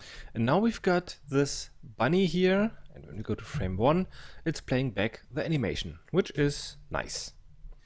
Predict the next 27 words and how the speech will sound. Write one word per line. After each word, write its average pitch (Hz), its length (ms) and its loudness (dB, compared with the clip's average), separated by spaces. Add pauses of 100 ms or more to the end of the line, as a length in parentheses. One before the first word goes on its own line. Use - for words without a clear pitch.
(460)
Maybe 214 260 6
it 170 140 4
would 165 100 0
be 139 220 4
also 175 340 0
cool 151 320 0
if - 140 -4
the 131 80 -2
bunny 123 240 2
would 120 180 0
face 113 300 -2
the 110 100 -2
camera 175 720 0
and 101 360 -6
not 131 240 -2
the - 120 -2
audience. 135 580 0 (100)
Of - 120 -20
course, - 160 -12
it - 160 -16
makes - 340 -16
sense 139 360 -2
that 127 200 -4
way, 120 160 2
but - 200 -8
it - 140 -20
was, - 180 -20